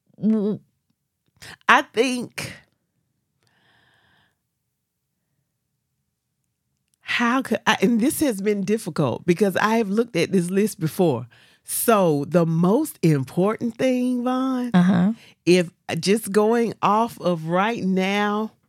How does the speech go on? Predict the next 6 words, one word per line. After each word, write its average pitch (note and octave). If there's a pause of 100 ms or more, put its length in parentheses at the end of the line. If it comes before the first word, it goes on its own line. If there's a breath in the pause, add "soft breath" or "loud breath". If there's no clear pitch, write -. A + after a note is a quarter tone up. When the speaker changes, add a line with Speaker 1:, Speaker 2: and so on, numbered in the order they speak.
(1600 soft breath)
Speaker 2:
the D#3+
most B3
important G#3+
thing F3+ (1300 loud breath)
to -
me D#3+